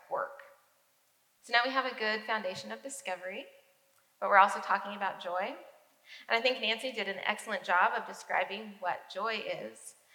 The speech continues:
So I would just add one other thing, that joy is a posture of the heart, in the same way that gratitude is.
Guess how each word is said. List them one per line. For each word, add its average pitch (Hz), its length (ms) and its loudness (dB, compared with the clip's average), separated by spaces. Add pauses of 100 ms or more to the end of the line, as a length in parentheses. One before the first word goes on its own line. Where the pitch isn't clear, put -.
(160)
So 233 60 2
I 226 100 10
would 226 140 0
just 247 260 -6
add 208 280 6 (400)
one 233 220 4
other 254 300 -4
thing, 208 360 -10 (680)
that 220 200 2
joy 277 440 0
is 294 120 0
a 285 160 0
posture 226 500 0
of - 120 -2
the - 60 -6
heart, - 380 2 (800)
in 233 100 -2
the 233 60 -2
same 233 240 0
way 226 120 0
that 196 200 -2
gratitude 180 500 -2 (180)
is. - 280 -16